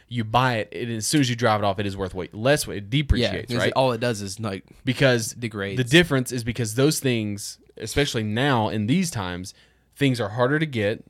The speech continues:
Speaker 1: The production is, is not as, as rampant as it was because of covid, but it's also things are no longer made. Like we've talked about, toys are no longer just toys. Most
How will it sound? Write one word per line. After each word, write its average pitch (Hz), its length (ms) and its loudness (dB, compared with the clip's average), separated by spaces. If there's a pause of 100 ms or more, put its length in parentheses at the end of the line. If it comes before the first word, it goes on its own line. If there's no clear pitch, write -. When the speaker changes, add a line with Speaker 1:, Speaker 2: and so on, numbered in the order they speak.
(180)
Speaker 1:
The 107 60 -14
production 131 580 2
is, 104 320 -6 (720)
is 107 300 -6
not 113 240 2
as, 104 260 -6
as 107 220 -6
rampant 113 340 -2
as 101 100 -4
it 101 40 -8
was 101 180 -2
because 98 220 -6
of 95 80 -14
covid, 123 420 0 (220)
but 117 80 -4
it's 113 100 -6
also 151 440 -4
things 127 300 -4
are 120 40 0
no 117 160 2
longer 113 260 0
made. 107 640 0
Like 104 240 -6
we've 104 160 -8
talked 131 260 -4
about, 98 160 -4
toys 131 300 0
are 113 80 -2
no 113 140 -4
longer 101 260 -4
just 95 340 -14
toys. 110 540 -4 (680)
Most 151 640 4